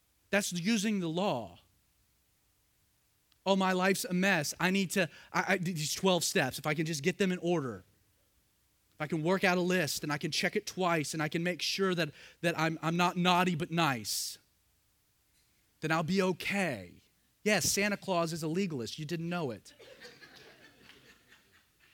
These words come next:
See, the reality, don't use the law to,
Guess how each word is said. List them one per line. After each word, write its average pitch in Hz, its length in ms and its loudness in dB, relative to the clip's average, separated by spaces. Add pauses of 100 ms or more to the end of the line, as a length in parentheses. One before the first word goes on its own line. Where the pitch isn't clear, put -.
(1500)
See, - 180 -4
the 190 120 2
reality, 180 840 2 (2500)
don't 208 540 2
use 190 320 0
the 160 80 -4
law 160 600 -4 (3500)
to, 175 120 -8